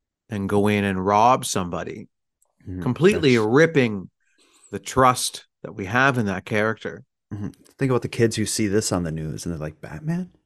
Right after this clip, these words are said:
Speaker 2: Why?"
Speaker 1: Batman? That's how, why would he do that? It's like,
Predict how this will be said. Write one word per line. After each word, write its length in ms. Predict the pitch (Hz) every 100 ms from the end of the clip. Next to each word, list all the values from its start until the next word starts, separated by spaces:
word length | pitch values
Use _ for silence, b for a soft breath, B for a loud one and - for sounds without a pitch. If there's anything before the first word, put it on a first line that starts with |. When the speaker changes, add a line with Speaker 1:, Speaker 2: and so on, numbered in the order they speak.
| _ _ _ -
Speaker 2:
Why?" 200 | - 143
Speaker 1:
Batman? 540 | 151 151 160 190 208
That's 240 | 151 120 - -
how, 200 | 120 147
why 200 | 147 165
would 140 | 165
he 120 | 151
do 200 | 135 151
that? 240 | 165 98 82
It's 160 | 80
like, 260 | 117 110 87